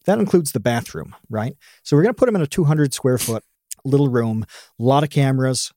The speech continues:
a lot of good mics. They have twenty-four hours. They can't sleep. If, if one of them begins to sleep,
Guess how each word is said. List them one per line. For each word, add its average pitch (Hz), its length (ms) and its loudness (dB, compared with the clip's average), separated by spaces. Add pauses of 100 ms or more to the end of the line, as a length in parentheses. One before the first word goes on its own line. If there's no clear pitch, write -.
(140)
a - 60 -8
lot 143 120 2
of 190 80 -2
good 165 200 2
mics. 110 480 -4 (320)
They 123 80 2
have 120 180 0
twenty-four 160 560 0
hours. 104 540 -4 (280)
They 131 120 2
can't 151 280 0
sleep. 123 500 -4 (200)
If, - 320 -4
if - 340 -4
one 135 300 0
of 135 120 0
them 139 180 4
begins 123 400 0
to - 80 -10
sleep, 127 500 -2